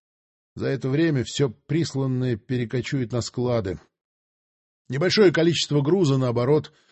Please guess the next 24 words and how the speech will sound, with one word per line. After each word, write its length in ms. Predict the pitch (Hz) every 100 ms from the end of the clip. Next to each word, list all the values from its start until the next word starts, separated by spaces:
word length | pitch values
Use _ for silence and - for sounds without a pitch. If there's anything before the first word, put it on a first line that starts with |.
| _ _ _ - 92
закрепят 420 | 104 120 151 147
в 80 | -
трюме. 400 | 113 123 110 87 - _ _ _ _ _ _ _ _ -
Фрагменты 460 | 101 113 165 135
падших, 680 | 143 185 175 - 110 - - _ _ _ _ -
отчеты 480 | - - 156 143 -
умников, 640 | 151 151 139 127 123 - _ _ _ _ _ _ -
всякие 340 | 175 165 175
камушки, 720 | - - 202 196 180 143 -
пробы, 600 | 156 - - 156 180 151 147
анализы, 680 | 143 165 156 131 135 127
испорченная 840 | 113 - - 165 - 135 131 127 117
аппаратура — 640 | 113 117 107 160 143 - _ _ _ _ _ _ _ _
слишком 340 | - 135 131
поврежденная, 800 | 120 123 127 113 120 160 147 135
чтобы 280 | 110 123 113
починить 420 | 101 110 123 117
на 120 | 113 117
месте, 560 | 156 156 - 123 123
и 60 | 110
слишком 600 | - 123 - 120 110 107
ценная, 640 | - 143 156 139 131 127 110
чтобы 540 | - 113 110 113 -
утилизировать. 1600 | - 104 - 110 101 104 87 80 87 85 85 82 78 - - -